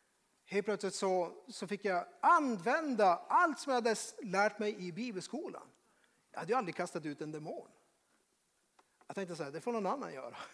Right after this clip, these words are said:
<laughs> Jag kommer ihåg när jag gick i bibelskolan. "Det kommer nog aldrig hända mig." Helt plötsligt började andemakter manifestera sig i mötena. Och då tänkte jag, "Ja, jag får göra vad, vad jag har lärt mig i bibelskolan.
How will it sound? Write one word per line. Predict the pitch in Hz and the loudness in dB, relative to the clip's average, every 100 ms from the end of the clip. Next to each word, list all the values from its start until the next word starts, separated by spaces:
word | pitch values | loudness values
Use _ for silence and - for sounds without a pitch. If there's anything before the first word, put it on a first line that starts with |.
| - | -12
<laughs> | - - | -10 -8
Jag | - | -8
kommer | 190 | -2
ihåg | 226 | 0
när | 202 | 0
jag | |
gick | 185 175 | -2 -4
i | |
bibelskolan. | 190 185 156 165 156 131 - - - - _ _ _ | -6 -8 -8 -8 -8 -10 -18 -20 -20 -20 _ _ _
"Det | - | -6
kommer | - 196 | -2 2
nog | 190 | 6
aldrig | 180 165 170 | 6 6 0
hända | 165 | 0
mig." | 156 156 165 127 - _ _ _ | -4 -4 -6 -12 -20 _ _ _
Helt | 202 208 285 | -8 -6 -6
plötsligt | 285 226 226 | -6 -6 -4
började | 185 220 226 214 - - | 0 2 0 -4 -12 -4
andemakter | 247 233 165 160 202 220 - 170 147 _ - - _ _ | -2 -2 -4 -2 -4 -4 -4 -4 -6 _ -20 -20 _ _
manifestera | 180 202 196 185 175 180 | -4 -2 -2 -2 0 0
sig | 175 160 | 0 0
i | |
mötena. | 156 185 165 - - - - _ _ _ _ _ _ _ _ _ _ - | 0 -2 -4 -8 -12 -14 -20 _ _ _ _ _ _ _ _ _ _ -14
Och | |
då | 208 | -8
tänkte | 226 240 - | -4 -2 -2
jag, | 151 | -4
"Ja, | 160 - 214 | -4 -4 -6
jag | 220 | -6
får | 254 | -6
göra | 240 247 214 | -4 -2 -2
vad, | 214 233 202 | -2 -4 -4
vad | 202 | -2
jag | 233 | 0
har | 233 | 0
lärt | 190 233 | 0 -2
mig | 233 | -8
i | |
bibelskolan. | 196 240 196 - 339 - | -8 -8 -8 -8 -8 -10